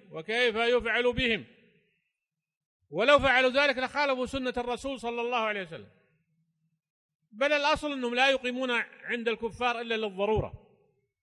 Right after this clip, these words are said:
يعني إذا لم يجدوا بلد إسلامي يهاجرون له، فالأصل أنهم ما يج-، يجلسون بين الكفار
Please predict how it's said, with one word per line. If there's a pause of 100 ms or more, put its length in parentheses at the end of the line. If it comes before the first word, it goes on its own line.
(320)
يعني
إذا
لم
يجدوا (960)
بلد
إسلامي
يهاجرون
له، (1200)
فالأصل
أنهم
ما
يج-،
يجلسون
بين
الكفار